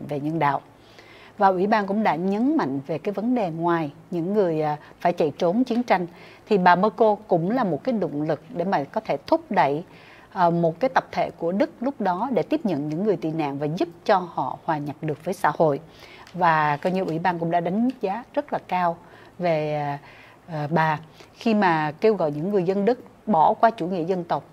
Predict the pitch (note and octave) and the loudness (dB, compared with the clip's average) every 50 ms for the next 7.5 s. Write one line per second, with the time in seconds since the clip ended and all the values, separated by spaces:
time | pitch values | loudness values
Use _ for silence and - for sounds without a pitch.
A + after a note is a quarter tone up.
0 | - - G#3 F#3 F3 D#3+ - - - A#3 - - F#3+ F3+ F#3+ F3+ E3 D#3 - - | -14 -8 -4 -4 -2 -2 -4 -6 -10 -12 -12 -10 -8 -4 -2 -2 0 0 -2 -2
1 | A3 G#3 E3 D3 D3 D#3 F#3 E3+ D#3+ - - - - - - G3 G3 G3 F#3 E3+ | -2 -2 -2 -4 -4 -2 -2 -2 -2 -4 -8 -20 -20 -14 -8 -6 -2 0 -2 -2
2 | F3+ C4+ D4 - - - F#3+ D#3 D#3+ F3 E3+ D3 - D3 C#3+ D3 C#3+ C#3+ - - | -2 -6 -16 -16 -10 -8 -6 -4 -4 -4 -4 -4 -4 -6 -4 -4 -4 -4 -6 -6
3 | D3 D3 C#3 C#3+ - D#3+ D#3+ D#3+ - G#3 G#3 G#3 - F3+ E3 F3+ D#3 C#3 C3 - | -6 -6 -6 -4 -4 -4 -4 -4 -4 -6 -4 -2 -2 -2 0 2 0 0 0 -4
4 | - - - - - - - - - - - - - - - - - - - - | -10 -20 -20 -20 -20 -20 -20 -20 -20 -20 -20 -20 -20 -20 -20 -20 -20 -20 -20 -20
5 | - - - F3 E3+ E3 D#3+ D3+ D#3+ D#3 D#3+ D#3+ D#3 - F#3 F#3+ F3+ F3 F3 F#3 | -20 -18 -8 -2 0 0 2 2 2 2 0 0 -2 -2 -2 -2 -2 -2 -4 -4
6 | F3+ F3+ D#3+ D3+ D#3 D#3 D#3 E3 D3+ D3 D3 D3+ F#3 G#3+ G#3+ G3 G3 G3 F#3 F#3 | -2 -2 -2 -2 -4 -2 -2 0 0 0 -2 -2 -2 -2 -2 0 0 0 0 0
7 | F#3 - G#3+ F#3+ F3+ F3+ F3 E3+ D3+ | 0 0 0 0 2 0 -2 -2 -2